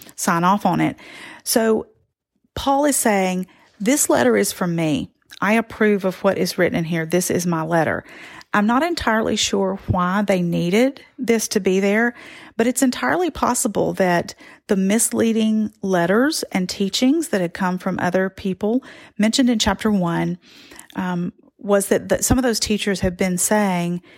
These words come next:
that they had, uh, a letter from Paul, that they'd had a word from Paul about this teaching.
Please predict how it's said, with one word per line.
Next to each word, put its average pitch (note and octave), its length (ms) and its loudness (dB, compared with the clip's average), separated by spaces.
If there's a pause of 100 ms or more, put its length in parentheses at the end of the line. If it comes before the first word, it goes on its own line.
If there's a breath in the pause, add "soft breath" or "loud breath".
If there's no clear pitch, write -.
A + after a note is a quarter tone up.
(360 loud breath)
that F3+ 380 0 (180)
they F#3 340 0
had, A3+ 460 0 (320)
uh, - 160 -8 (120)
a G#3 120 2
letter G#3 260 4
from G3+ 220 0
Paul, - 300 2
that E3 120 -4
they'd F#3 140 0
had F#3+ 160 -2
a F#3+ 40 0
word F#3 240 -2
from F3+ 200 -4
Paul F#3 420 0
about D3+ 540 -2
this E3+ 180 -2
teaching. F3+ 480 0